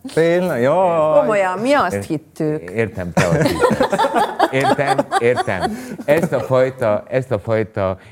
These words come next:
Speaker 3: szerethető gyermeki naivitást őrizzük meg
Speaker 1: Így
Speaker 3: életünk
Speaker 1: van.
Speaker 2: Igen.
Speaker 3: végéig. Oké. Azt ugye te magad sem tagadhatod, eh, hogy évtizedeken keresztül ennek az országnak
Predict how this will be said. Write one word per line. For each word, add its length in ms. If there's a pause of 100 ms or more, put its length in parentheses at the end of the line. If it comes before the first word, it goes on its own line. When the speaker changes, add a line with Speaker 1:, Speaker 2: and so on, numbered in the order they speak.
(140)
Speaker 3:
szerethető 720
gyermeki 500
naivitást 840
őrizzük 600
meg 180
Speaker 1:
Így 80
Speaker 3:
életünk 220
Speaker 1:
van. 140
Speaker 2:
Igen. 200
Speaker 3:
végéig. 540 (320)
Oké. 440 (220)
Azt 240
ugye 400
te 100
magad 380
sem 260
tagadhatod, 1160 (600)
eh, 120 (520)
hogy 360 (960)
évtizedeken 1400
keresztül 920 (240)
ennek 400
az 120
országnak 880